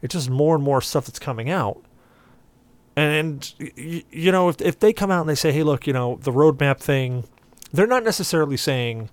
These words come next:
"We're not gonna have major updates," or, "We're not gonna work towards bigger packages to release," or, "Big events like releasing another Megalodon-style thing," or, "The Lava Islands." They're not saying that. They're just saying that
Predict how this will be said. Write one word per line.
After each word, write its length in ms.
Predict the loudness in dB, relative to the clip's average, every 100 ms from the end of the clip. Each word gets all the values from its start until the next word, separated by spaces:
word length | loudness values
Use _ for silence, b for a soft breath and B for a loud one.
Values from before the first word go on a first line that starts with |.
| _ _ _ _ _ -2
"We're 160 | 0
not 360 | 2 2 2 2
gonna 200 | -2 0
have 320 | 0 -2 -4
major 400 | -2 -2 -2 -2
updates," 420 | -4 -4 -6 -6
or, 60 | -4
"We're 100 | 0
not 180 | 0 0
gonna 200 | -2 0
work 260 | 2 0
towards 380 | 0 -2 -2 -2
bigger 340 | -6 -4 -2 -4
packages 580 | -4 -6 -6 -8 -8 -8
to 120 | -8
release," 480 | -6 -6 -6 -8 -4
or, 160 | -4
"Big 380 | -4 -2 -2 0
events 500 | -4 -4 -4 -6 -6
like 320 | -4 -4 -6
releasing 420 | -8 -4 -4 -4
another 240 | -6 -6 -6
Megalodon-style 1080 | -4 -6 -4 -4 -4 -6 -8 -8 -6 -6 -8
thing," 440 | -8 -10 -10 -14 -18 B B B B
or, 200 | 0 0
"The 100 | 0
Lava 420 | -2 0 2 0 -2
Islands." 520 | -4 -4 -6 -8 -14 B B B
They're 100 | 0
not 160 | 0
saying 360 | 0 -2 -2 -4
that. 300 | -6 -6 _
They're 120 | -4
just 220 | -2 -4
saying 280 | -2 -2 -2
that 200 | -4 -6